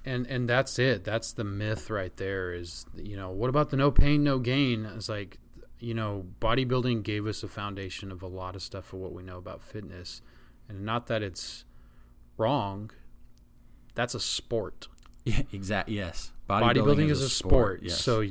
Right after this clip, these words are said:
Speaker 1: that's training for a sport.
Speaker 2: So is running.
Speaker 1: And so is running.
Speaker 2: <laughs>
Speaker 1: Yeah, and so is playing basketball, and
Speaker 2: Mm-hmm.
Speaker 1: so is playing football,
Speaker 2: Mm-hmm.
Speaker 1: right? They all have their own approaches, and, and so much of what we know about fitness has come from bodybuilding. It's not a bad thing.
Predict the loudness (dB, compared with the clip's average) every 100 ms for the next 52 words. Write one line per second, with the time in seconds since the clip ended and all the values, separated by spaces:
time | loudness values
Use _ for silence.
0 | 0 0 0 0 2 4 4 0 -2 -4
1 | -2 -4 -6 -6 0 2 2 -2 -2 0
2 | 0 0 -2 -4 -8 -8 -6 -4 -2 -2
3 | 0 2 4 4 4 2 0 0 -2 -8
4 | -6 -6 -2 2 4 4 2 0 -4 -4
5 | -4 -4 -4 0 2 2 2 2 2 2
6 | 2 0 -2 -6 -4 -4 -2 0 0 4
7 | 6 6 6 4 4 2 4 6 6 2
8 | -4 -4 -6 -6 -8 -8 -6 -2 0 2
9 | 0 -2 -4 -4 -4 -4 -4 -4 -6 -6
10 | -6 -6 -8 -10 -10 -10 -10 -6 -2 -2
11 | -2 -4 -6 -8 -6 -2 0 -2 -2 0
12 | 0 -4 -10 -10